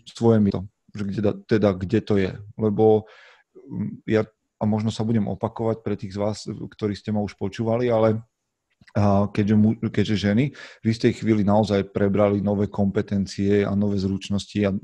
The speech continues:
a vybojovali si ten svoj vlastný priestor, čo je úplne skvelé, tak muži zrazu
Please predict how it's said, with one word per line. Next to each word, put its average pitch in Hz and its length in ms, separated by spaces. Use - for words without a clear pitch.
a 104 80
vybojovali 104 640
si - 160
ten 104 160
svoj 107 480
vlastný 104 320
priestor, 104 640
čo 98 160
je 101 80
úplne 104 400
skvelé, 107 400
tak - 400
muži 110 320
zrazu 104 400